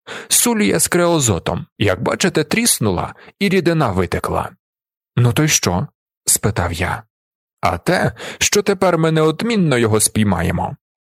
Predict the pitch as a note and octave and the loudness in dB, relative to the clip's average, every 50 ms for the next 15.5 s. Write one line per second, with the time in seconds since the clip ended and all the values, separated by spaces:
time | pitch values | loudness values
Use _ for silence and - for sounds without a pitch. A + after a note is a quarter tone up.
0 | _ _ - A#2+ A2 - - A2 F#2+ F#2 F2+ - - - - E2+ E2 F2 F#2+ - | _ _ -2 -2 0 0 0 0 0 0 -2 -4 -4 -4 -4 -4 -4 -4 -2 -2
1 | - - - - _ _ _ _ _ - - - - - - - - - - A#3+ | -2 -2 -4 -6 _ _ _ _ _ -16 -14 -12 -12 -12 -14 -8 -2 0 2 2
2 | A3+ - G3+ F#3+ F#3 F3 D#3+ - - E3+ D#3 E3 - A#2+ - - - F#2+ E2 - | 2 2 2 2 2 2 2 2 2 0 0 0 0 -2 -2 -2 -2 -2 -4 -4
3 | - - - - - - G#2 F#2 - G#2+ A#2 B2+ C#3+ D3 F3 A3 A3 F#3 C3+ C#3+ | -6 -8 -6 -4 -2 0 0 0 0 0 0 0 0 0 0 0 0 2 0 0
4 | C#3+ - - E3+ - B2+ - - B2 C3+ F#3+ G#3+ F3+ C3 F2+ - - - - - | 0 0 0 0 0 2 0 2 2 2 0 2 0 0 -2 -2 -4 -4 -2 -2
5 | - A3+ - - - D#3+ D#3 - - B2+ A2 G#2+ G#2+ - - - F#2 E2+ - - | 0 0 0 0 0 0 0 0 0 0 0 2 2 2 2 2 0 -2 -2 -4
6 | - - - - _ _ _ _ - - - - - - - A#2 G#2+ - - - | -4 -6 -6 -8 _ _ _ _ -16 -14 -14 -14 -8 -2 0 0 0 2 0 0
7 | A3+ G3 C#3+ C#3+ D#3 D#3+ - F#3+ F#3+ F#3 D#3+ D#3 D#3+ D#3 D#3+ - - A2 F#2 F2 | 0 0 0 0 0 0 0 0 0 2 2 2 0 0 0 0 0 0 0 0
8 | - - - - - - A2+ - F#3 - - - A#2+ A2 G#2+ G#2+ G#2+ A#2 C3 E3 | -2 -2 -4 -6 -6 -4 -2 -2 -2 -2 0 0 0 2 2 2 2 0 0 0
9 | G3 F#3+ A#2+ F#2 - - - - _ - - F#3 E3+ D3+ D3 D3 C3 - C#3 C3+ | 0 0 0 -2 -4 -6 -16 -20 _ -2 -2 0 0 2 0 0 2 2 0 2
10 | E3+ F#3+ F#3 - C#3 B2+ G#2+ - A#2 A2+ D#3 D3 F3+ F3 C#3+ A2 G2+ A2 D3+ F#3+ | 2 2 2 2 0 0 -2 -2 -2 -2 0 0 0 2 2 2 2 2 2 0
11 | G#3+ - - - - - - - - - _ _ _ - - - - - - - | 0 0 0 0 -2 -2 -4 -4 -6 -10 _ _ _ -18 -16 -16 -16 -10 -4 0
12 | B2 A2 A2+ - A3+ - B3+ A#3 - - F3 E3 F3+ F3+ E3 - E3+ D#3 D3+ D3+ | 0 0 2 0 0 0 0 0 0 0 0 2 2 2 2 2 2 2 2 2
13 | D3 - - A#2+ B2 A2+ A#2 C3 C3+ - - E3 - - - - A#2 A2 - - | 0 2 2 2 2 2 2 0 0 0 0 0 -2 0 0 0 0 2 2 2
14 | F3 G3+ G#3 F#3+ F3 F3 E3 D3+ C#3 - - B2+ A#2+ A2+ G#2 F#2 F#2+ G#2+ C#3 D#3+ | 2 2 2 2 2 2 2 2 2 2 0 0 2 2 0 0 0 0 0 0
15 | F3 - - - - - - - - - | 0 0 -2 -4 -2 -2 0 0 -2 -2